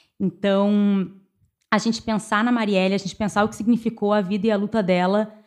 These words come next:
passa por a gente lembrar que ela era um corpo negro. E os corpos negros no Brasil, eles têm, ah, vida,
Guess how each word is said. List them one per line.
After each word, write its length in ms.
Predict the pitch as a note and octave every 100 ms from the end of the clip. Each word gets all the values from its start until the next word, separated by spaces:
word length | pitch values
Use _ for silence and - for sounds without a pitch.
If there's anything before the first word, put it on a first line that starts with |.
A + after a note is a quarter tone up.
| _ _ -
passa 240 | G#3+ A#3+
por 140 | A#3+
a 60 | A#3
gente 240 | A3+ A3+
lembrar 460 | A3+ G#3+ G3 G3+ -
que 720 | - G#3+ G#3 G#3 G#3 G#3 - _ -
ela 180 | G3+ G3
era 120 | G#3+
um 60 | A3+
corpo 280 | A3+ -
negro. 400 | B3 F#3 D#3+ D3+
E 60 | -
os 100 | -
corpos 360 | - F#3+ A3+ F#3+
negros 280 | G3 G3+
no 100 | G3+
Brasil, 460 | G3+ G3+ E3+ F#3+ G3+
eles 200 | G#3 -
têm, 680 | - G3 G#3+ G#3+ G#3 G3 - - _ _ -
ah, 420 | F#3 F#3 F3+ F3+
vida, 680 | D#3 E3 A#3+ F3 F3 D#3